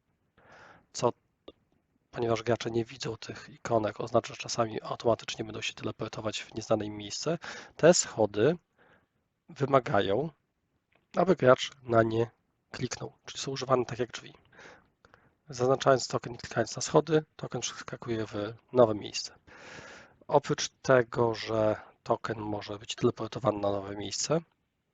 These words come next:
może też być przy pomocy animacji przeniesiony,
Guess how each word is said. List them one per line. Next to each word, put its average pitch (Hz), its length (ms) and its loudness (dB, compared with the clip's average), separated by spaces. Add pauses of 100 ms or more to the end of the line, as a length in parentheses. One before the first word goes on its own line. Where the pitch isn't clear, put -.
(440)
może 139 260 -2
też 113 220 -4
być 117 240 -8
przy - 200 -10
pomocy 120 420 -2 (200)
animacji 123 760 2 (1200)
przeniesiony, 117 800 0